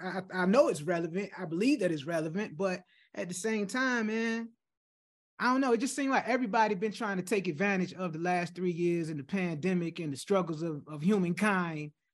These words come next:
and trying to put their own spin on it. Like, the last couple of authors that we, not the last few, but w-, over the last year, we read, like, a lot of recent books. And, like, it seems like some of these authors, they trying to get the bag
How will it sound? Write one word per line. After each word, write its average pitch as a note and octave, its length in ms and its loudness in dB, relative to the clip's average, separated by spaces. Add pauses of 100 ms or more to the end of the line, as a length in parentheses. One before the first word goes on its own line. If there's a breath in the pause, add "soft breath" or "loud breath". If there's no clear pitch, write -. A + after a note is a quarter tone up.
(180)
and F3 100 -4
trying G3 220 2
to E3+ 60 -2
put G#3+ 200 0
their F3+ 200 0
own F3+ 240 0
spin F3 460 0
on C3 200 -6
it. G2 80 -16
Like, E3+ 260 -6
the F3+ 80 0
last B3+ 340 2
couple B3+ 260 0
of G3+ 100 -2
authors A#3+ 380 2
that F3+ 140 -2
we, F#3+ 140 -2
not F3+ 400 -4
the C#3+ 60 -8
last F3 380 -2
few, G#3 200 -2
but D#3 280 -6 (360 soft breath)
w-, F3 220 -10
over G#3 180 4
the G3 80 2
last G#3 280 2
year, G#3+ 260 4
we A#3+ 140 4
read, A3 480 2
like, F3 320 -6
a E3+ 60 -8
lot G#3 200 2
of E3+ 100 0
recent G#3 400 4
books. - 440 0 (600)
And, G#3 180 0
like, F#3+ 240 -2
it G3 100 2
seems C#4 260 2
like G#3 160 2
some A#3+ 220 0
of A#3 40 0
these A#3 180 0
authors, B3 600 -2 (800)
they A3 160 6
trying A3+ 280 6
to A3 60 4
get G3+ 200 2
the F#3+ 80 2
bag A3 540 2